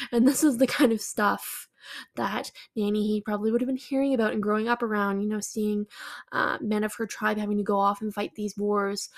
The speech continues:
while, um, you know, white settlers were encroaching on their lands. However, in positive <laughs> news, when,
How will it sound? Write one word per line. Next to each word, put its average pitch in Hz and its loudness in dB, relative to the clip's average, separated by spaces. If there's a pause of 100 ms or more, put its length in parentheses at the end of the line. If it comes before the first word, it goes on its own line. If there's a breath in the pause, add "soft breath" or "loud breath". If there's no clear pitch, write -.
(260 loud breath)
while, 208 2
um, - -6 (760)
you 220 -2
know, 196 0
white 196 0
settlers - -4
were - -8
encroaching - -8
on - -8
their - -6
lands. - -10 (400 loud breath)
However, 269 6 (160)
in 208 0
positive 269 4
<laughs> 247 0
news, 262 6 (520 loud breath)
when, 233 6